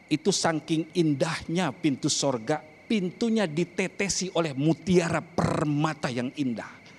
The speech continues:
Kalau ditetesi, tahu nggak, berarti banyak pintunya. Untuk siapa pintu itu? Selain untuk para nabi, para rasul, para aulia Allah, pintu itu pun disediakan buat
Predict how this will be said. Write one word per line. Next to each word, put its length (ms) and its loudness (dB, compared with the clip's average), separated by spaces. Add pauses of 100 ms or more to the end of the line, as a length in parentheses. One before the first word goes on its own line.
(560)
Kalau 160 0
ditetesi, 640 -2
tahu 240 -2
nggak, 160 -2
berarti 320 -2
banyak 460 -6 (680)
pintunya. 640 -4 (1120)
Untuk 400 8
siapa 560 6
pintu 320 0
itu? 320 -2 (400)
Selain 480 0
untuk 320 -6
para 240 2
nabi, 400 2
para 240 2
rasul, 480 -2
para 240 0
aulia 400 2
Allah, 320 2 (420)
pintu 320 0
itu 160 -2
pun 240 0
disediakan 720 -2
buat 240 -2